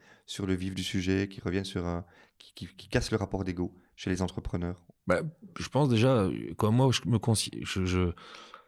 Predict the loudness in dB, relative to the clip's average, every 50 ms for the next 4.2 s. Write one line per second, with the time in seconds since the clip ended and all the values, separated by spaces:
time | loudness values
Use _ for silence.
0 | _ _ _ -6 0 4 4 4 6 4 4 4 4 4 4 4 2 -2 0 2
1 | 4 4 6 6 6 4 4 4 2 2 0 0 0 -2 -4 -6 -10 -14 _ _
2 | _ _ _ _ _ _ _ _ _ _ _ _ _ _ _ _ _ _ _ _
3 | _ _ _ _ _ _ _ -6 -6 -2 0 2 2 2 4 4 4 4 4 2
4 | 0 0 -2